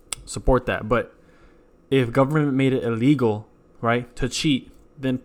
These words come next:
what the fuck? People would just not date because then they would be locked up for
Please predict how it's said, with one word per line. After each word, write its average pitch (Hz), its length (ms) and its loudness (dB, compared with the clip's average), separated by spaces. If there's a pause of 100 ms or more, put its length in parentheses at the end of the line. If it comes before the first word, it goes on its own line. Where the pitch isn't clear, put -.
what 165 120 -4
the 151 80 -8
fuck? 165 580 -8
People 151 260 0
would 143 120 2
just 135 180 -2
not 123 340 0
date 139 340 0
because 120 460 -6 (440)
then 143 240 2
they 147 80 4
would 139 200 4
be 135 180 2
locked 131 400 2
up 123 380 2 (460)
for 120 460 0